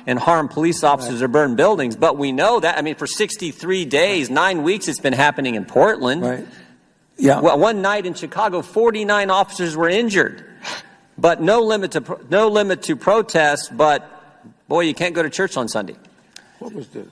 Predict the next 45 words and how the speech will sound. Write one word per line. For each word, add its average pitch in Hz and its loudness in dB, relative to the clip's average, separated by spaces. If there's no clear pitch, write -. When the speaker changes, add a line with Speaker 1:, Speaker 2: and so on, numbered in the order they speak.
Speaker 2:
Uh, - -4
I 147 6
don't 180 6
know 180 4
how 165 2
many 180 0
times 165 0
I 151 4
can 143 -2
answer 160 0
that. 135 2
I'm 165 4
not 170 2
gonna 156 0
opine 165 0
on 139 0
limiting 160 2
anything. 165 0
I'm 151 0
just 156 -2
gonna 143 2
tell 175 2
you 139 2
Speaker 1:
You've 180 0
Speaker 2:
as 180 4
a - -4
Speaker 1:
opined 160 2
Speaker 2:
pub- - -2
Speaker 1:
on 131 -2
a 113 0
lot 135 2
of 131 -4
things, 107 -6
Doctor 107 -2
Fauci. 113 4
Speaker 2:
Yeah, 220 4
but 196 2
I've 180 2
never 202 4
Speaker 1:
This 214 2
Speaker 2:
said 208 2
Speaker 1:
is 180 -2
something 190 2
Speaker 2:
to 175 -4
Speaker 1:
that 202 0